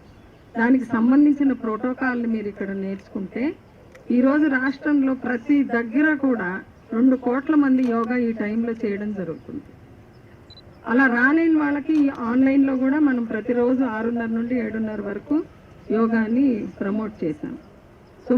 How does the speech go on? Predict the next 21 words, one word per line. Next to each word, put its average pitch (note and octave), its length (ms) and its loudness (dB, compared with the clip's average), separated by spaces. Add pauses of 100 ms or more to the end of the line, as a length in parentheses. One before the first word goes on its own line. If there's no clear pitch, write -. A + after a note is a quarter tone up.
మీతో C4 320 4
మా B3+ 160 4
రిక్వెస్ట్ A#3 520 -4
ఏంటంటే F#3 520 -6 (560)
physical D4 480 2
and B3 200 2
mental G3+ 360 -4 (120)
health, D#3 260 -4 (580)
జనరల్గా C#4 640 2 (440)
వెల్బీయింగ్ C4+ 640 4
కోసం F#3+ 300 -8 (600)
యోగా C4+ 360 2 (140)
చాలా A3+ 300 -2 (100)
చాలా A#3+ 240 -2 (120)
ఇంపార్టెంట్ G#3+ 600 -4
కాబట్టి E3+ 500 -6 (560)
ప్రతిరోజు C4 880 2 (600)
మన G#3+ 180 -2 (240)
లైఫ్లో A#3 500 0 (540)
యోగాని B3 520 2 (120)
ఒక - 140 -10